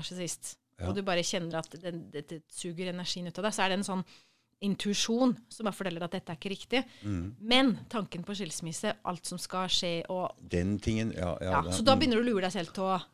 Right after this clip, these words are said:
Speaker 2: Ja.
Speaker 1: bli, og så, «Nei, jeg har det sikkert ikke så verst allikevel.» Og sånn
Speaker 2: Mm.
Speaker 1: kan du, samme
Speaker 2: Mm.
Speaker 1: jobb, ikke sant? Hvis du har tatt en, sånn som jeg gjorde da, en utdanning, du sitter med et studielån,
Speaker 2: Ja, ja,
Speaker 1: du har,
Speaker 2: ja.
Speaker 1: har fått deg en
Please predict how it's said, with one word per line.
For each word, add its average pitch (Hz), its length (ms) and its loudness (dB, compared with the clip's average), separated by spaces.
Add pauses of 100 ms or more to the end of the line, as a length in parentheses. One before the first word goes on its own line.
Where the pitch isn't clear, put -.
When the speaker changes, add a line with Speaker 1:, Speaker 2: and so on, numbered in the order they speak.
(200)
Speaker 2:
Ja. 95 140 2 (340)
Speaker 1:
bli, 220 320 0
og 190 60 0
så, 214 240 0 (180)
«Nei, 151 260 4
jeg - 200 -4
har - 220 -6
det 170 80 -6
sikkert - 220 -8
ikke - 120 -8
så 180 100 -6
verst 160 220 -4
allikevel.» 160 500 -6
Og - 80 -6
sånn 247 140 2
Speaker 2:
Mm. - 40 2
Speaker 1:
kan 220 140 2
du, 196 160 0
samme 185 300 0
Speaker 2:
Mm. 180 80 -2
Speaker 1:
jobb, 175 260 -4
ikke 220 180 0
sant? 226 200 -2
Hvis 123 180 -4
du 196 100 -6
har 185 200 2 (360)
tatt - 280 -6
en, 202 320 0
sånn 240 220 2
som 262 160 6
jeg 226 80 6 (100)
gjorde 196 60 2
da, 277 100 4
en 226 120 4
utdanning, 202 600 0
du 240 80 0
sitter 208 240 -4
med 208 140 -4
et - 100 -4
studielån, 196 680 0
Speaker 2:
Ja, 85 300 0
ja, 85 60 -6
Speaker 1:
du 240 80 2
har, 226 80 4
Speaker 2:
ja. 220 60 -2
Speaker 1:
har 233 80 0
fått - 240 -8
deg 220 140 -2
en 226 40 0